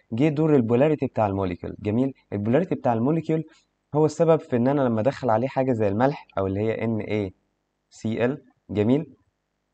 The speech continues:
ال ان اي سي ال ده يتفك. طب يتفك ازاي دلوقتي؟ وطبعًا احنا هنعرف الروابط اكتر قدام، بس ايه، ال ان اي سي ال ايونيك،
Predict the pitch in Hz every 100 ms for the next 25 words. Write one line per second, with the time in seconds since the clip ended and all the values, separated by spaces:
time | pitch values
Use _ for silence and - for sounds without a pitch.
0 | _ 110 120 139 175 160 175 160 180 147
1 | 147 143 113 - 120 101 101 147 160 113
2 | 92 107 101 _ _ 107 113 160 - 165
3 | - - 107 110 147 139 117 110 123 131
4 | - 104 113 127 - - 98 87 107 123
5 | 107 - 95 113 _ _ _ - 113 143
6 | 160 151 147 139 151 147 _ _ - 110
7 | 120 143 113